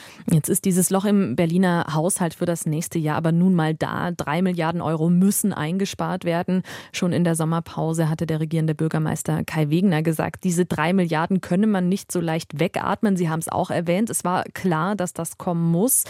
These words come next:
Es ist keine Überraschung, dass die Kultur jetzt wie fast alle anderen Bereiche eben auch einen Teil dazu beitragen muss.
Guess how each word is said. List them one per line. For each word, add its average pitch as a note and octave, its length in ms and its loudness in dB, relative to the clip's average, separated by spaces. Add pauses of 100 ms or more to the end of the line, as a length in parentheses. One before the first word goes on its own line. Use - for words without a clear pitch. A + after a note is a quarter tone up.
(340)
Es - 80 -12
ist - 100 -6
keine G3+ 240 4
Überraschung, E3+ 840 0
dass D#3+ 200 -4
die F3 120 -4
Kultur F#3 400 0
jetzt E3 300 -4
wie D#3+ 80 -4
fast - 340 -4
alle D3+ 180 -2
anderen F3 380 2
Bereiche D#3 380 -4
eben F3 200 -2
auch - 240 -2
einen E3 200 -2
Teil D#3 300 -2
dazu D#3+ 300 -4
beitragen D3+ 720 0
muss. G3+ 500 4